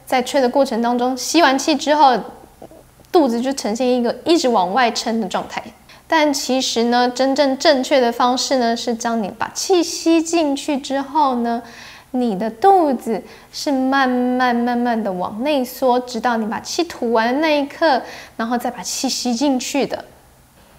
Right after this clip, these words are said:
哦，我知道呢，如果呢，你已经长时间呢，把你的这个吸完气之后就把肚子往外撑的人，可能会觉得，“啊，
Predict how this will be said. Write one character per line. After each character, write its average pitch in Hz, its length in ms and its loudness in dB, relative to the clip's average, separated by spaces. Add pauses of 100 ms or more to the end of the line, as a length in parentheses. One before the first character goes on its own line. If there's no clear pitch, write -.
(140)
哦， 202 160 4
我 214 100 4
知 285 280 2
道 330 240 6
呢， 262 180 4
如 254 140 0
果 240 180 2
呢， 196 220 -2
你 220 160 -2
已 - 20 -2
经 233 240 -2
长 202 320 -4
时 196 240 -4
间 220 300 -2
呢， 202 200 -4 (400)
把 175 220 0
你 175 100 -6
的 185 140 -6
这 208 140 -2
个 185 260 -2
吸 - 240 0
完 262 180 4
气 285 140 -4
之 262 100 -2
后 262 60 2
就 262 140 -2
把 277 160 -6
肚 320 160 2
子 247 180 -2
往 175 180 -4
外 311 200 4
撑 269 340 -4
的 247 100 -2
人， 196 220 -2
可 226 140 -8
能 208 80 -6
会 302 120 0
觉 269 140 -2
得 233 80 0 (320)
，“啊， - 80 -8